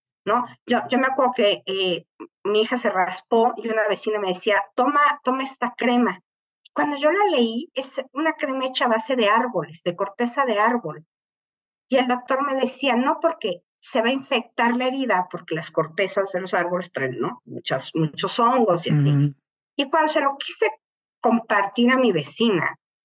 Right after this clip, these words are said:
Speaker 1: que pasó algo súper padre, porque yo le decía, "Mira, aquí está", leí investigaciones, esto es lo que me dijo el doctor, ¿no? Para que no la uses con tus hijos.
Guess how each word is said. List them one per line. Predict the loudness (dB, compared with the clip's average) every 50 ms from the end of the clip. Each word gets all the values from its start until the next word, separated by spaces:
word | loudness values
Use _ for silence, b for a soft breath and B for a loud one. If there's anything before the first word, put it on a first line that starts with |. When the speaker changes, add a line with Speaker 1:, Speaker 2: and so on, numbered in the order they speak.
| _ _ _ _ -2
Speaker 1:
que | 0 0 0
pasó | 0 0 -2 0 0 2 2
algo | 4 4 2 2
súper | 0 -2 -4 -2 0 0 0 0 0 -2 0
padre, | 2 2 2 2 2 0 0
porque | -2 -4 -14 -12 -4 0
yo | 2 2
le | 4 4
decía, | 2 2 2 2 2 2
"Mira, | 2 2 2 2 0 -2 -2
aquí | -2 -4
está", | -4 -4 -2 -2 -2 -2 -4 -6
leí | -10 -8 -6 -4 -4 -4
investigaciones, | -4 -4 -4 -4 -4 -2 -2 0 0 0 0 0 2 2 2 4 4 2 2 0 0 -4
esto | -8 -8 -6 -4
es | -2 -2
lo | -2 0
que | 0
me | 0 0
dijo | 0 0 0 0 0
el | 0 2
doctor, | 2 0 -2 -4 -4 0 2 4 6 6 6 4 4 4
¿no? | 2 0 0 2
Para | 2 0 0 2
que | 2 2
no | 4 4 4
la | 4 4 4
uses | 2 0 -2 -2 -2 -4 -4 -4
con | -4 -2 -2 -2
tus | -2 -6 -6 -2 -2
hijos. | -2 -2 -2 -6 -10 -12 -14 -20 _